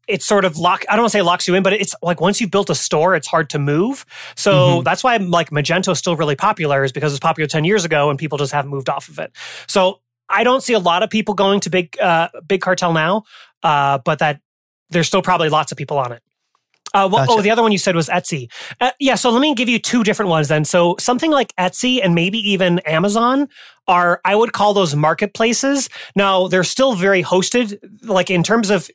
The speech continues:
Speaker 1: i-, are they more like self-hosted or are they more like hosted? They're definitely a lot more like hosted because you don't have to update any software. Um, you don't have to,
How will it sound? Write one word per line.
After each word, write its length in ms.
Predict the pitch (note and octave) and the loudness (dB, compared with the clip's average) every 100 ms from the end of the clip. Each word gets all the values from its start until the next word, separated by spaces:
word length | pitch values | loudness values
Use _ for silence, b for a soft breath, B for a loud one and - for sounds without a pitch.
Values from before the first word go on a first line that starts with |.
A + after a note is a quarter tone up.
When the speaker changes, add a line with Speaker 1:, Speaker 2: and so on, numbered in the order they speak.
| - | -2
Speaker 1:
i-, 140 | A3 G#3 | -2 0
are 120 | F#3 | 0
they 200 | E3 E3+ | 2 2
more 240 | D#3+ F3 F3 | 2 2 2
like 180 | E3 | 0
self-hosted 600 | - E3+ E3+ F3+ F#3 - E3+ | -2 -2 0 0 0 -2 -2
or 60 | |
are 40 | D3+ | 0
they 120 | D3+ | 0
more 180 | D3 C#3+ | 0 0
like 120 | C#3+ | 0
hosted? 400 | E3+ F3 - F#3+ B B B | 0 -2 -2 -8 B B B
They're 160 | F3 E3+ | -2 0
definitely 560 | B2+ G#3 G3+ G#3 G#3 F3+ | 0 -2 0 0 0 2
a 100 | D#3+ | 0
lot 340 | D3+ E3+ F#3 | 2 2 2
more 240 | F3 E3 | 2 2
like 220 | D#3 D3+ - | 2 -2 -4
hosted 640 | - D3+ - G#3 A3 G3 | -4 -2 0 0 0 -4
because 380 | - D#3+ D3+ C#3 | -6 -2 -2 0
you 100 | E3+ | 0
don't 140 | E3+ | 0
have 160 | D#3+ D#3+ | 0 -2
to 100 | F#3+ | -2
update 280 | E3+ - D#3+ | -4 -2 -2
any 160 | D3 C#3+ | 0 -2
software. 720 | - - - E3 D#3 D#3 D3+ B B B B - | 0 0 0 0 0 0 -2 B B B B -2
Um, 200 | D#3 D#3 | 0 2
you 80 | D#3 | 0
don't 120 | D3+ | 0
have 180 | D#3+ - | -2 0
to, 400 | D#3+ D3+ D3 | 0 2 0